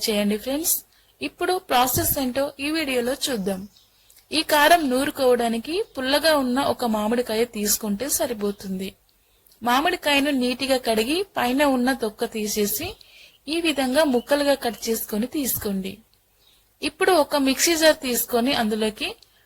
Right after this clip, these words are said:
కట్ చేసి పెట్టుకున్న మామిడికాయ ముక్కలు వేసుకోవాలి. అలాగే అందులోకి కారం రెండు స్పూన్ల వరకు వేసుకోండి.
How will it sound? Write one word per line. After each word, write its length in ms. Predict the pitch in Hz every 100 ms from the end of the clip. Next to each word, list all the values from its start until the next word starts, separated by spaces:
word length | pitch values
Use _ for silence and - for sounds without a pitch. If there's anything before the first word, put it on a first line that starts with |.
| _
కట్ 160 | - 226 349
చేసి 180 | 349 -
పెట్టుకున్న 380 | 285 - 277 294 269
మామిడికాయ 400 | 240 247 247 262 233
ముక్కలు 300 | 214 220 262 294
వేసుకోవాలి. 760 | 247 - - 196 202 190 190 202 _ _ _ _ _ _ _ 208
అలాగే 360 | 240 247 262 359 - -
అందులోకి 480 | 247 294 277 262 320 480 - _ _ _ 262
కారం 320 | 269 302 320 269
రెండు 180 | 254 277
స్పూన్ల 280 | - 247 247 226
వరకు 220 | 226 302 247
వేసుకోండి. 560 | 226 - 208 202 196